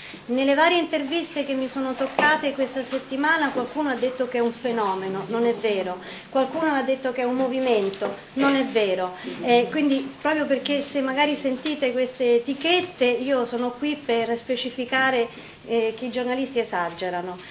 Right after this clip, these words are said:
Eh, siamo delle lettrici, dei lettori comunissimi, banalissimi vorrei dire,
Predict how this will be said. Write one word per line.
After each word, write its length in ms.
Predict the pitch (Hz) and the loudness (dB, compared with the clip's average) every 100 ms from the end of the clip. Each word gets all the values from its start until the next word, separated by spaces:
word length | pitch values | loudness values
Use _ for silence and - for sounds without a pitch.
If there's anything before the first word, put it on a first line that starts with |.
| - - | -16 -2
Eh, 220 | 226 233 | 4 4
siamo 480 | 233 294 302 302 277 | 4 4 4 4 2
delle 1040 | 254 269 262 254 247 233 226 226 220 220 220 | 4 4 2 0 4 4 2 0 0 -2 0
lettrici, 880 | 233 247 - 330 370 370 370 392 302 | 0 0 -2 0 0 0 2 2 2
dei 220 | 247 240 | 2 4
lettori 640 | 233 233 - 302 330 330 320 | 4 2 0 0 2 0 -4
comunissimi, 1120 | - 269 240 226 208 208 - - 277 302 320 | 0 2 2 2 2 0 -4 -6 -4 -2 -6
banalissimi 920 | 214 220 247 233 226 233 - - 214 208 | 0 4 4 4 2 -2 -4 -8 -4 -4
vorrei 320 | 196 196 190 | -4 -4 -4
dire, 720 | 196 196 190 302 320 - | -4 -2 -2 -4 -6 -14